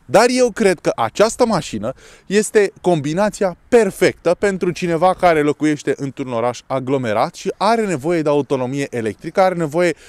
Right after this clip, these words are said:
și implicit și de un consum mic pentru a se putea deplasa la serviciu sau cu cel mic la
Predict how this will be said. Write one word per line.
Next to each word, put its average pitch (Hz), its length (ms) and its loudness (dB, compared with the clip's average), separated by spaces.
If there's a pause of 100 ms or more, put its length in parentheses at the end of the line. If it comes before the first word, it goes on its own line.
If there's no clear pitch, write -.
(320)
și - 240 -18
implicit 156 540 -4
și - 100 -16
de 147 80 2
un 151 160 0
consum 143 400 -2
mic 143 280 -6
pentru 233 280 -4
a 226 80 4
se 196 140 -2
putea 175 260 0
deplasa 151 480 0
la 165 200 2
serviciu 165 520 -2 (240)
sau 165 400 2 (220)
cu 165 120 0
cel 147 240 2
mic 147 220 -4
la 139 240 4